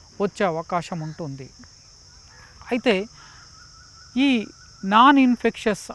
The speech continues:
అంటే రోగాలు కాకుండా వచ్చే infertility మనం చూసుకుంటే అతి ముఖ్యమైనది అనిష్టం. అనిష్టం అంటే ఎదకు రాకపోవడం. ఈ ఎదకు రాకపోవడానికి కారణము silent heat.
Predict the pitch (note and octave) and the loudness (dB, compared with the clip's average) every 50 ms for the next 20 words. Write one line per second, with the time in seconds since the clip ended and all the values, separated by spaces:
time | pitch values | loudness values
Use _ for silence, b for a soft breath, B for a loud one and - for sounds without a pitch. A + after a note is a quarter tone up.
0 | - - G#3 A3 - C4 A3+ G3 G3 G#3 A3+ B3 B3+ B3+ C4 C4 C4 B3 B3 - | -10 -8 -8 -4 0 0 0 0 0 0 2 2 2 2 2 2 2 0 -2 -4
1 | - - G3+ G#3+ A#3 A3 - B3+ A#3+ A#3 A3+ A3+ G#3+ G#3 G#3 - - - A3+ G3+ | -4 0 2 2 2 2 0 -2 -2 0 2 2 2 0 -2 -4 -4 -4 -2 -2
2 | F#3+ F#3 G3 G3+ - A3 G#3 G3 - G3+ G3 F#3+ F3+ G#3+ G3+ F#3 F#3 F#3 F#3 F#3+ | -2 -4 -8 -4 -2 -2 -2 -2 -2 -6 -8 -8 -6 -8 -8 -8 -6 -6 -6 -8
3 | F#3+ F3 - - G#3 G3 - - - F#3+ F3 F3 D#3+ - A3+ G#3 E3 D#3 F#3 - | -8 -10 -8 -8 -8 -8 -8 -10 -10 -10 -10 -8 -4 -4 -2 -2 -4 -6 -10 -16
4 | - b b b b b b b b b b b b b b C#3+ F#3 - - - | -20 b b b b b b b b b b b b b b -8 -8 -6 -2 0
5 | D4 C#4+ A#3 G#3 A3 - - - - C#4+ C#4 C4 B3+ A#3 A3 G#3 G3+ G3 F3+ A#3 | 0 2 2 0 -2 -4 -8 -6 -2 0 2 2 2 2 0 0 -4 -4 -4 -4
6 | C4 A#3+ F3 D#3 F#3+ - - - - - - _ _ _ _ _ - G3 G#3 G#3+ | -4 -4 -4 -6 -10 -16 -20 -20 -20 -20 -20 _ _ _ _ _ -4 -2 0 0
7 | A3 A3 - - - - G#3 E3+ C3 - - - - - F3+ A3 B3 C#4+ C4 - | 0 -2 -2 -6 -8 -6 -6 -6 -6 -8 -16 -12 -6 -2 0 2 2 0 0 -2
8 | - - B3 A3+ G#3+ G3+ G3+ - A#3+ C#4+ D#4+ D#4+ - _ - - - - - - | -4 -4 -2 -2 -2 -4 -4 -4 -4 -4 -6 -8 -12 _ -20 -20 -20 -20 -20 -20
9 | - - G3+ G#3+ G#3+ A#3+ B3+ - - C#4 A3+ G3+ F3+ F3+ - G3 E3+ - - E3 | -12 -4 0 2 2 2 2 0 -2 -4 -2 0 0 0 -2 -6 -8 -8 -8 -8
10 | D#3 D#3+ D3+ D3 C3+ - - - - - - - - - b b b b b b | -8 -8 -8 -10 -12 -16 -18 -20 -20 -20 -20 -20 -20 -20 b b b b b b
11 | b b A#3 A#3+ A#3+ A#3 A3+ D4+ D#4+ - E4+ D4+ C#4+ B3+ B3+ B3 - C4 - - | b b 0 2 2 4 4 4 4 2 4 4 6 6 6 6 4 0 0 2
12 | B3 A#3+ A#3 A3+ A#3 A3+ A3+ A3+ A3+ - - - G3 G3 G#3+ G#3 G#3 G3+ G3+ A3 | 2 2 2 2 2 0 0 -2 -6 -6 -2 0 0 0 0 0 -2 -4 -2 -2
13 | A3+ F#3 D#3+ G3 A#3+ - - - - - G#3+ A3 B3+ C4+ C4+ C4+ C4 A#3 A3+ G#3+ | -2 -4 -6 -8 -14 -20 -20 -12 -4 0 2 2 4 4 4 4 4 4 2 -2
14 | G#3 - - F#3+ F3+ D#3+ C3 - | -4 -6 -6 -6 -6 -6 -6 -10